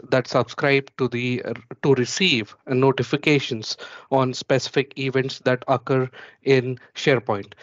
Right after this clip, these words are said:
So these specific events, uh, may be a document, uh, is added, deleted, checked out, checked in, et cetera. SharePoint webhooks are, uh, easier to develop and, uh, consume than that of a remo-,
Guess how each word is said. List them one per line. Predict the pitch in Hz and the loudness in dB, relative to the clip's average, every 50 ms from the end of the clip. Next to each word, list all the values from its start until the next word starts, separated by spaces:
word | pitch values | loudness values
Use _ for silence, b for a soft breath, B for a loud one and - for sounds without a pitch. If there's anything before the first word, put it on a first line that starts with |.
| B B B | B B B
So | B 156 | B 0
these | 135 147 180 190 185 | 0 0 0 0 -2
specific | - - 208 208 202 - - 180 170 - | -2 0 0 0 0 0 -4 -4 -4 -4
events, | 147 147 143 143 151 151 165 - - - - | -4 -2 2 2 2 0 0 -4 -10 -6 -2
uh, | 147 139 135 135 | 2 2 2 2
may | 131 135 139 139 139 | 2 2 0 0 0
be | 131 139 143 147 147 151 - - | 0 -2 -4 -2 -4 -6 -4 0
a | 143 131 | 0 2
document, | 127 - 120 - - 147 143 139 135 123 - _ - | 2 2 0 0 0 0 0 0 0 -2 -6 _ -2
uh, | 127 127 120 123 123 123 123 - | 0 2 2 2 2 0 0 2
is | 143 135 127 | 0 2 2
added, | 127 123 135 151 262 294 - - - _ _ - | 2 2 2 2 2 0 -2 -8 -20 _ _ -6
deleted, | 120 127 131 139 139 139 - 160 151 151 151 - | -4 -2 0 0 0 0 2 2 0 0 0 -2
checked | - 160 135 - 123 | -2 -2 0 0 0
out, | 131 127 135 131 - | 2 2 2 0 -2
checked | - - 143 123 - _ - | -2 -2 -2 -2 -2 _ -2
in, | 127 127 131 139 139 - | 0 0 -2 -4 -6 -6
et | 147 135 - | -6 -6 -4
cetera. | - 139 - - 113 95 - _ B B B B B B B B B B B B B | -4 -6 -4 -4 -6 -6 -8 _ B B B B B B B B B B B B B
SharePoint | - 160 151 139 - 156 151 147 135 | 2 2 2 2 2 2 2 2 0
webhooks | 127 147 170 160 - - 175 165 - - - - - | 0 0 0 0 0 0 0 0 0 -4 -12 -6 -2
are, | 147 139 143 131 127 131 | 0 2 2 2 2 2
uh, | 120 120 120 120 120 | 2 2 2 0 -2
easier | 156 170 180 165 165 156 139 127 123 123 | -2 -2 0 0 2 4 4 4 2 0
to | - 131 123 | -2 -4 -2
develop | - 123 120 120 120 120 127 123 _ - | 0 0 0 0 0 -2 -4 -6 _ -4
and, | 151 135 127 120 123 123 123 117 | -2 0 0 0 0 -2 -2 -2
uh, | 117 117 113 110 - | -2 -2 -2 -4 -4
consume | - 139 139 - 127 135 123 113 120 123 120 B B B B B B B B 143 127 | -2 -2 -2 -2 -2 -2 -2 -2 -4 -8 -12 B B B B B B B B -8 -2
than | - 131 123 123 123 123 123 123 - b b b b b b | 0 2 2 2 0 0 -4 -6 -8 b b b b b b
that | 135 139 135 127 | 0 0 2 2
of | 123 123 120 123 - - | 0 0 -2 -4 -6 -8
a | - 147 127 120 | -6 -4 -4 -4
remo-, | 127 139 139 135 139 156 - | -4 -4 -4 -4 -4 -4 -4